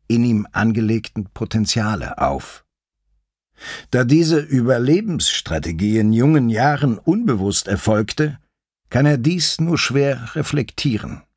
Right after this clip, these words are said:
und transformieren. Was genau hat bewirkt, dass er diese Identität transformieren konnte?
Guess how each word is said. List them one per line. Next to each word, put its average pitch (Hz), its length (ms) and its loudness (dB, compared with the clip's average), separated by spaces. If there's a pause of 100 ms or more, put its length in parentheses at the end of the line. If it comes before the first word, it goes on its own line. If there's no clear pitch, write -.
(280)
und 85 240 -6
transformieren. 69 840 -4 (3000)
Was 131 400 2
genau 143 400 2
hat 127 160 -2
bewirkt, 113 640 0
dass - 180 -2
er 131 100 -2
diese 117 280 0
Identität 110 760 -2
transformieren 127 760 -4
konnte? - 440 -8